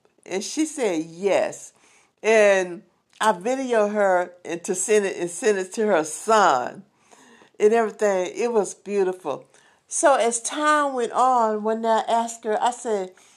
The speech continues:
"Will you play?" 'Cause they had piano at different area of the assisted living home. And they had a piano right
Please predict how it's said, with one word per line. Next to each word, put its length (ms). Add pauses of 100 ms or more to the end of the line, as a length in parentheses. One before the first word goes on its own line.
(400)
"Will 140
you 220
play?" 880 (1300)
'Cause 140
they 120
had 260
piano 600
at 200
different 340
area 480
of 240
the 80
assisted 440
living 240
home. 400 (260)
And 120
they 100
had 180
a 60
piano 540
right 280